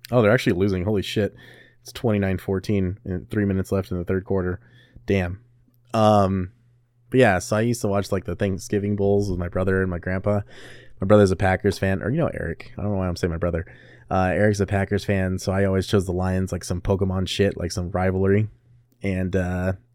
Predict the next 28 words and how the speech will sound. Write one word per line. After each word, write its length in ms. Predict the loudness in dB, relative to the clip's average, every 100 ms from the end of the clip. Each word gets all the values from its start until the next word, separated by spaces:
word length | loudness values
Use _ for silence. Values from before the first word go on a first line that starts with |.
| 0
the 80 | 4
Lions 360 | 6 6 6
always 240 | 4 2 2
got 140 | -2
destroyed 600 | -2 -2 -2 0 0 -4 -6
on 100 | -4
Thanksgiving, 560 | -2 -2 -2 0 -2 -4 -4
but 100 | 2
I, 220 | 4 2 2
I 100 | -2
still 200 | 2 0
watched 220 | 0 -4
the 80 | -4
game, 220 | -2 -4
and 80 | -4
I 60 | -4
was 120 | -4
still 180 | -6 -6
cheering 300 | -4 -2 -2
on 160 | -6
for 200 | -6 -8
'em. 120 | -8 -10 -18 -20 -20 -20 _ _
So 440 | 0 4 4 2 -4 -20 -20 -12 -4
that's 160 | 2
always 200 | 6 6
a 60 | 4
really 220 | 2 0
cool 460 | 0 2 2 0